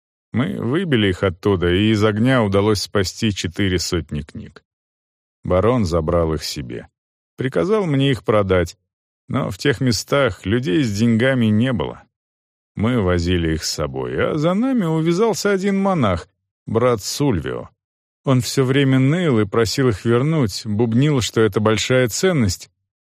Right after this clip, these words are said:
Я захотел узнать, что же в них такого ценного. А три четверти этих книг были написаны на языке древних.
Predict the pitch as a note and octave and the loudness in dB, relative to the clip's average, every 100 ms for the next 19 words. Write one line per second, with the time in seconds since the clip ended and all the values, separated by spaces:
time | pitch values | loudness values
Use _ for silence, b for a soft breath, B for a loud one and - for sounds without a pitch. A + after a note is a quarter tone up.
0 | _ _ G2 A2 A3 G#3+ - A#2+ E3 G3+ | _ _ -2 0 0 -2 0 0 2 2
1 | F#3 A2 A2+ F#3+ F#3 - - A2+ A2+ A2+ | 2 2 0 -2 -4 -6 0 2 2 2
2 | B2 F#2+ B2 - C#3 C#3 - A#3 D3+ F#2 | 0 2 -2 0 0 0 0 0 2 0
3 | D#2 D2 _ _ _ _ _ _ A#2 A2+ | -2 -6 _ _ _ _ _ _ 0 0
4 | B2+ C3 A2+ F3 D#3+ B2+ F#2+ - A2+ - | 0 0 0 -2 0 -2 0 2 0 0
5 | G#2 - D3+ F3 A2+ G#2+ E3 D3 B2+ A2+ | -6 -4 -4 -4 -2 -2 0 0 0 0
6 | E3+ - C#3+ C3 B2 C3 C3 C3 B2+ C#3+ | -4 0 0 2 2 2 2 -2 -2 -2
7 | C3 F3+ C3 D#2+ - | 0 0 -2 -4 -10